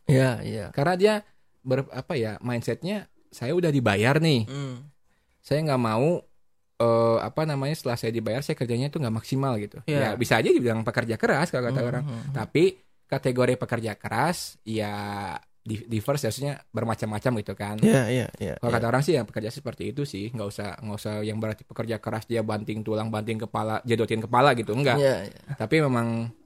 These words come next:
Speaker 2: inilah gitu.
Speaker 1: Effort kali ya, bicara,
Speaker 2: Effortnya
Speaker 1: bicara
Speaker 2: gitu.
Speaker 1: effort di-, yang dia
Speaker 2: Pokok-,
Speaker 1: keluarkan
Speaker 2: pokoknya
Speaker 1: lebih.
Speaker 2: output saya harus target kecapai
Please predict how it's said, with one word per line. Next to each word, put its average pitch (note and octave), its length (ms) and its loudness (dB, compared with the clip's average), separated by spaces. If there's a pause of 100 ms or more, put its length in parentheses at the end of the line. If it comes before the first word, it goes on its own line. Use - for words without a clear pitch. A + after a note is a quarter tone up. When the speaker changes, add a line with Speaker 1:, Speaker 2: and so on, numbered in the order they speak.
(220)
Speaker 2:
inilah C3+ 360 0
gitu. G#2+ 260 -6
Speaker 1:
Effort F#3 420 4
kali C#3 280 -2
ya, D#3+ 160 4
bicara, C#3+ 240 4
Speaker 2:
Effortnya C3+ 360 8
Speaker 1:
bicara A#2+ 200 6
Speaker 2:
gitu. C3 80 2
Speaker 1:
effort C3+ 260 2
di-, C#3+ 160 -2
yang C#3+ 160 8
dia C#3 140 8
Speaker 2:
Pokok-, C3+ 100 6
Speaker 1:
keluarkan C3 440 6
Speaker 2:
pokoknya C3+ 420 4 (100)
Speaker 1:
lebih. - 380 -8
Speaker 2:
output B2 320 2
saya B2 200 -2
harus A#2+ 180 -2 (220)
target B2 420 -4
kecapai A#2+ 480 0